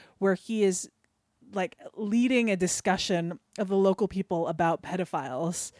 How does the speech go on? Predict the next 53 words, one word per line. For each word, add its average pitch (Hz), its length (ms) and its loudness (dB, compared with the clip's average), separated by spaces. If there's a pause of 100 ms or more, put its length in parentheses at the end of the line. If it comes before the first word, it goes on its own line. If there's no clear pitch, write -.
(240)
and 220 160 0
basically 269 420 0
rile-, 196 640 0
like, 180 200 -4
riling 240 440 2
them 220 160 -2
up 196 220 -2
by 196 80 -2
getting 202 300 -2
them 208 80 -4
to 190 60 -4
talk 196 260 -4
about 180 280 0 (420)
how 247 240 0
much 226 180 -4
of 208 60 0
a 185 60 0
problem 214 480 0
it 180 80 -2
is 175 260 0
and, 175 160 -6
like, 170 200 -4
why 185 280 -2
no 214 180 2
one 254 140 2
will 220 120 0
help 196 280 -4
them 190 380 -2
and 170 240 -8
how, 175 240 -2
what 226 260 -2
they 226 140 0
would 196 260 -2
do 185 360 0
to 165 100 -12
pedophiles, - 640 -12
you 165 100 -10
know, 160 120 -4
what 220 200 2
they 220 120 6
would 185 160 0
do 180 180 4
to 160 80 0
people 170 220 -2
who 156 40 0
touch - 300 -8
their 165 140 -2
children, 156 560 -6 (420)
and 196 140 2
just 185 240 -2
building 240 400 0
up 202 240 -4
this 170 240 -6